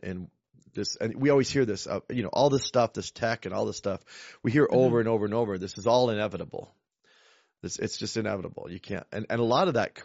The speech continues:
Speaker 1: comes through the storytelling. And, and the power of storytelling, I think, is really the average, you know, most people go see a movie and they don't, they don't think, it's just entertainment, but they don't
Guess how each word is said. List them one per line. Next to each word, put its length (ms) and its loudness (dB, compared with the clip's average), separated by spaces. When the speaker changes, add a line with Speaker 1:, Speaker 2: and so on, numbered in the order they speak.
Speaker 1:
comes 360 -6
through 200 -8
the 80 -8
storytelling. 800 -4
And, 320 -2
and 160 -4
the 60 -6
power 440 2
of 80 -4
storytelling, 840 -6
I 140 -4
think, 280 -6
is 240 -8
really 480 0
the 180 -2
average, 540 0
you 100 -8
know, 200 -2
most 280 0
people 260 0
go 220 2
see 220 -4
a 60 -2
movie 480 -2
and 260 -8
they 140 0
don't, 220 -2
they 100 2
don't 180 0
think, 320 -4
it's 220 -4
just 280 -4
entertainment, 680 -4
but 160 -8
they 80 -2
don't 200 -6